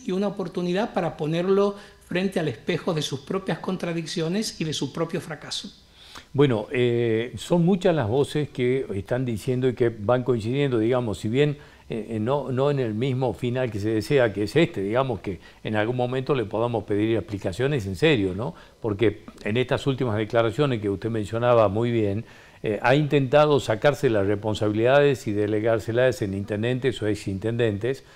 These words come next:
Speaker 2: sacándose el, el lazo de encima, como decimos en criollo. Y, eh, en este caso, digamos, la, la posibilidad, y tal cual lo han expresado ya muchas voces, que dice y que ojalá se presente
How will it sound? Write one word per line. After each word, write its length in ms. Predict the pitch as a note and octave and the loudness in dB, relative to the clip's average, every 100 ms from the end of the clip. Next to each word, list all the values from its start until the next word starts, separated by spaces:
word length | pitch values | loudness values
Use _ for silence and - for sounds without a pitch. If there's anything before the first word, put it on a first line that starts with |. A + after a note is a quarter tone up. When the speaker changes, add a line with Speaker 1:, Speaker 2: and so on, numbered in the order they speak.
| - | -20
Speaker 2:
sacándose 640 | - G2+ A2 B2 B2 - C3+ | -4 0 2 2 2 6 6
el, 240 | G#2 E2+ | 6 2
el 160 | F#2 F#2+ | -4 -2
lazo 320 | A2+ A#2+ A#2+ | 0 0 0
de 60 | G2+ | 0
encima, 360 | F#2+ C#3+ A#2+ | 0 0 0
como 240 | G2+ F#2 F2 | -2 -4 -6
decimos 480 | F2+ B2+ A2+ G#2 G2+ | -6 -4 -2 -2 -4
en 140 | F#2 | -8
criollo. 600 | G2 B2 B2 G#2+ G#2+ C3 - - - - - | -2 2 4 2 -2 -4 -10 -20 -20 -20 -12
Y, 240 | A#2+ A#2+ A#2+ | -2 2 2
eh, 380 | B2 B2 A2+ | 2 0 0
en 80 | A2+ | 2
este 240 | E3 F3+ - | 2 2 4
caso, 360 | F#3+ - F#3 | 4 6 4
digamos, 520 | A#2 B2 F3 F3 C#3 - - - - | 4 2 2 0 -2 -6 -20 -14 0
la, 340 | G#2 G#2 G2+ | 4 4 2
la 240 | A#2+ A2 G2+ | 2 2 4
posibilidad, 800 | A#2+ - B2 C3+ C#3 D3 D#3 - - | 0 0 -2 2 6 6 4 -10 -10
y 100 | A2+ | -4
tal 220 | A#2 G#2+ | 0 0
cual 180 | B2 C#3 | 2 2
lo 80 | A#2+ | 2
han 80 | |
expresado 500 | G#2+ G2 G2+ B2 B2 | 0 -4 -4 -2 0
ya 140 | G#2 A2 | 2 0
muchas 380 | A2 A#2+ A#2+ G#2+ | 0 -2 0 0
voces, 440 | B2 G#2 A#2+ A2+ - - - | 2 0 -2 -6 -12 -20 -6
que 140 | A#2 | -2
dice 440 | A#2+ A2 D3 C#3 C#3+ | -2 0 2 2 -2
y 100 | B2 | -8
que 380 | G#2+ A#2+ A#2+ - - C3 | -2 -2 -2 -10 -16 -10
ojalá 500 | D3+ C#3+ E3 E3 G#3 A3 | 0 2 6 6 8 6
se 160 | F3+ | 4
presente 760 | C3+ B2+ A#2 E3 D#3 D3 E3+ | 2 2 2 2 0 0 -4